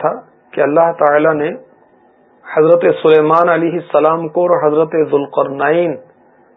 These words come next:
رضی اللہ تعالی عنہ کو پوری زمین کی بادشاہت عطا فرمائی۔ یعنی چار بادشاہ ہیں جو پوری زمین کے بادشاہ بنے، دو مومن،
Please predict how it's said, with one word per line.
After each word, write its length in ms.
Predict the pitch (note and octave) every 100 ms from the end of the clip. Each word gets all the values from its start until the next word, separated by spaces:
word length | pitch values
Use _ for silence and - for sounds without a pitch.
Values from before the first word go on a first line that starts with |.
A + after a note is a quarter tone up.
| -
رضی 200 | C#3+ D#3
اللہ 360 | C#3 D3+ D3+ D#3
تعالی 300 | D3+ C#3+ D3+
عنہ 220 | D3+ D#3+ E3
کو 120 | D3+ - _ -
پوری 720 | B3+ C#4 C#4+ C#4+ C#4+ C#4 C4+ B3 D3+
زمین 460 | G#3 G3 A#3 B3+ -
کی 140 | A3+ D#3+ C#3
بادشاہت 1080 | G3+ A3+ A#3 G#3 - G3+ G3+ A3 B3 B3+
عطا 240 | A#3+ F#3+ D#3+ -
فرمائی۔ 340 | B2+ A#2+ - _ _ _ _ _ _ _ _ _ _ _ -
یعنی 140 | A3 - - -
چار 460 | A3+ A#3+ C#4+ D4 A3
بادشاہ 540 | G#3 F#3+ - A#3 G3+
ہیں 160 | F3+ - - _ _ _ _ _ _ _ _ _ _ _ _ _ _ _ _ _ _ _ -
جو 160 | E3+ G3 F#3+
پوری 240 | A#3 B3 G#3+
زمین 320 | G#3+ A#3 A3+
کے 100 | A3+
بادشاہ 480 | G3+ G#3 G3+ A3 G3 G3+ F#3+ - - _ F3
بنے، 260 | A3 A3 - - _ _ _ _ _ _ _ D3
دو 180 | B3+ C4
مومن، 400 | G#3 A3 B3+ E4